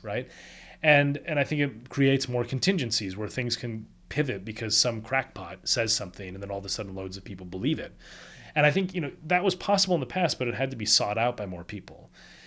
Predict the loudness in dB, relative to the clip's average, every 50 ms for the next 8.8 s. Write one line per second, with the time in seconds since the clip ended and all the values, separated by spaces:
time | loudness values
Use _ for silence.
0 | -12 0 4 4 4 4 2 -4 -4 -4 -4 -2 -2 2 4 4 6 4 4 0
1 | -2 0 4 4 6 6 6 4 4 0 -2 -2 -2 -2 0 0 0 -2 -4 -4
2 | -4 -4 -4 -2 -4 -4 -6 -6 -8 -8 -10 -12 -12 -10 -8 -6 -6 -6 -8 -12
3 | -14 -8 -4 -2 -2 -2 -2 -4 -2 -2 0 0 0 -2 -2 -2 -4 -2 -2 -2
4 | 0 -2 -2 -4 -10 -20 -20 -20 -20 -6 -2 0 2 2 2 0 -2 -8 -10 -10
5 | -12 -8 0 0 2 2 2 2 6 8 8 8 8 8 4 2 0 0 0 0
6 | -2 0 2 4 4 4 4 2 0 -4 -6 -6 -6 -6 -8 -10 -10 -8 -8 -10
7 | -10 -10 -10 -6 -6 0 0 0 -2 -2 -6 -8 -6 -2 -2 -2 -2 0 -2 0
8 | 0 0 0 -2 -4 2 4 4 4 4 2 0 -4 -10 -10